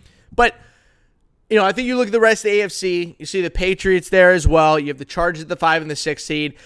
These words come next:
I think if you're a Patriots fan right now, you still have to be worried about the playoffs. You do. Just because the defense has been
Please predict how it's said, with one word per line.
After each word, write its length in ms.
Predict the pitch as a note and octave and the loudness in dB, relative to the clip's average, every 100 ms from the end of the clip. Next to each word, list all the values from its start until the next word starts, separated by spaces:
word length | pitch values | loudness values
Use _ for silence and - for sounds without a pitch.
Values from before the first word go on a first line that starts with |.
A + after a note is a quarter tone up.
| - | -12
I 80 | - | -2
think 140 | E3+ F#3+ | 0 0
if 60 | |
you're 120 | F3+ | 0
a 40 | D#3 | 0
Patriots 420 | G3 G3 G#3+ - | -2 -2 -6 -4
fan 180 | G#3+ G#3 | -6 -2
right 180 | G#3 G3+ | -4 -2
now, 140 | G3+ | -2
you 200 | G3 A#3+ | -2 -6
still 280 | - C#4 A#3+ | 0 2 4
have 240 | F#3 E3+ | 4 0
to 60 | F3+ | -2
be 100 | F3 | -6
worried 300 | C#3+ C#3+ B2+ | -4 -4 -4
about 160 | A#2 G#2+ | -8 -14
the 80 | |
playoffs. 480 | G#2 F2+ D2+ - - _ _ - | -16 -18 -18 -20 -20 _ _ -2
You 140 | B3+ | 0
do. 220 | D4+ C4+ - - | 2 0 -2 -16
Just 180 | - C4 | -10 -8
because 280 | C4 B3+ A3+ | 0 0 0
the 140 | A#3 | -2
defense 460 | F3 B3 C#4 C4 F3 | -4 -4 -4 -6 -8
has 120 | F#3+ | -8
been 260 | F#3+ G3 | -6 -6